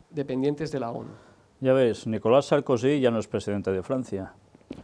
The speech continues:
Speaker 2: pero este señor, que era consejero del presidente, ya estaba diciendo todo esto.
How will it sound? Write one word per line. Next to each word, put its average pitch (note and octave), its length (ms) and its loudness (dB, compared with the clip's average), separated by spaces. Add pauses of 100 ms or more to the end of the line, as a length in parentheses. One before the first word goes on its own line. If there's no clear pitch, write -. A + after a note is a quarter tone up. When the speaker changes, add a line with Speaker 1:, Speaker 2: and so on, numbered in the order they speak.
(420)
Speaker 2:
pero A2 140 2
este A2 180 0
señor, C3 440 2
que F#2 400 0 (160)
era G#2 240 -2
consejero G#2+ 520 -2
del G2+ 160 2
presidente, C3+ 760 0
ya B2 160 6
estaba D3+ 320 -2
diciendo C3 500 -2
todo G2+ 280 0
esto. F#2+ 380 -8